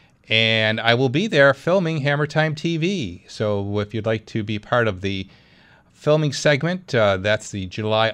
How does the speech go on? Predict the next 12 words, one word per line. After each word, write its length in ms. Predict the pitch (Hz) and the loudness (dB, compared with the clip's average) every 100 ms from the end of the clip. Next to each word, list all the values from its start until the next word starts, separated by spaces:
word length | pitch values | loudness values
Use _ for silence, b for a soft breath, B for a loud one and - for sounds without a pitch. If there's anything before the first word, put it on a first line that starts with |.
| - | -2
eleventh, 640 | 98 107 101 92 87 - - | 0 2 0 -2 -8 -18 -6
uh, 360 | 101 92 92 95 - | -4 -2 -2 -4 -4
edification 800 | 113 104 107 - 113 - 101 98 | -4 -4 -10 -4 -4 -4 -6 -4
of 480 | 104 107 104 95 - - | 0 2 2 -2 -10 -4
our 120 | 98 | -4
cooking 380 | - 113 - 104 | 0 -2 -2 -4
school 480 | - 117 120 131 107 | -4 -2 2 2 0
with 140 | 92 | 0
our 100 | 87 | -2
chef 300 | - 110 107 | 2 0 2
Jerry 240 | 107 98 | -2 -2
Clemente 580 | 95 104 98 101 98 92 | -2 -2 -2 -2 0 0